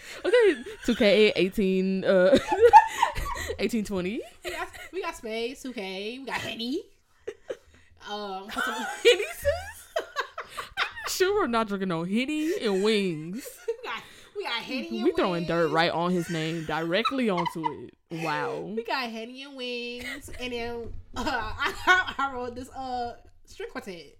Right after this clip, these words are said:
Speaker 2: Y'all wanna hear it? Like, literally mining his business, and literally that's, like, the essence of Young, of Young M A. Like, she don't care what y'all have to say. She
Speaker 1: Hmm.
Speaker 2: don't. Like, she just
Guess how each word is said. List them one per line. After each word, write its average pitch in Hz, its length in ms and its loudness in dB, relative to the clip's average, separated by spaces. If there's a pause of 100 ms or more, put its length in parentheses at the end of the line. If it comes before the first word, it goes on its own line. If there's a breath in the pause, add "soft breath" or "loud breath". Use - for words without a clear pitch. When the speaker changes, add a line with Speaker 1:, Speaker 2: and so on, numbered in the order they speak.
Speaker 2:
Y'all 302 200 0
wanna 311 140 -2
hear 392 220 -6
it? 381 140 -16 (360 loud breath)
Like, 254 220 -4
literally 311 580 -10 (180 soft breath)
mining 254 680 -10
his 226 420 -10
business, 190 720 -8
and 208 220 -10
literally 202 540 -8
that's, 196 380 -12
like, 180 240 -12 (580)
the 202 140 -10 (120)
essence 175 360 -14
of 160 140 -16
Young, 165 160 -16 (140)
of 170 240 -14
Young 170 180 -12
M 160 140 -16
A. 170 140 -10
Like, 156 200 -16 (280 soft breath)
she - 140 -14
don't 320 120 -12
care 302 140 -8
what 277 160 -12
y'all 269 140 -4
have 247 240 -6
to 190 80 -14
say. 180 540 -14 (400)
She 175 120 -12
Speaker 1:
Hmm. 160 60 -14
Speaker 2:
don't. 180 400 -10
Like, 170 180 -12
she 220 180 -14
just 196 640 -14